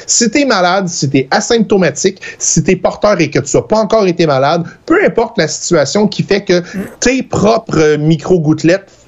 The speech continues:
pourraient infecter la personne devant toi, en portant le masque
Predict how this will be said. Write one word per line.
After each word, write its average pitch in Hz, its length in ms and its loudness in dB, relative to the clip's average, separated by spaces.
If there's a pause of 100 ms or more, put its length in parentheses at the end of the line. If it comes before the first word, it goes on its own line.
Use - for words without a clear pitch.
(260)
pourraient 185 360 2
infecter 170 320 0
la 170 120 2
personne 160 420 0
devant 151 300 2
toi, 139 260 0 (260)
en 131 120 2
portant 196 340 0
le 175 140 0
masque 143 340 -2